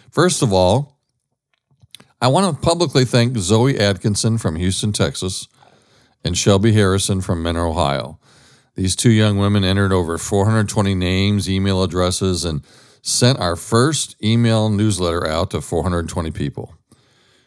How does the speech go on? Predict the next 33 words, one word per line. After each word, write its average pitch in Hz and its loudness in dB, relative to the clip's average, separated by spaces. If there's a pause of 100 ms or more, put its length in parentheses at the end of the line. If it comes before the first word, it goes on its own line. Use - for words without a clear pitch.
(240)
So - 0
to 131 4
ensure 160 2
that 214 0
you 160 0
get 170 0
the 123 2
next 135 0
one, 85 0
if 85 -4
you 92 0
didn't 123 2
get 139 0
this 156 0
one, 78 -6 (180)
and 90 -4
it's 90 -6
probably 104 2
gonna 104 0
happen 104 0
in 92 0
maybe 92 -2
late 92 -2
January, 90 -2
sometime 87 -4
in 80 -8
February 87 0
twenty-four, 76 -4 (680)
please 127 2
go 104 2
to 101 4
our 98 2
website 90 0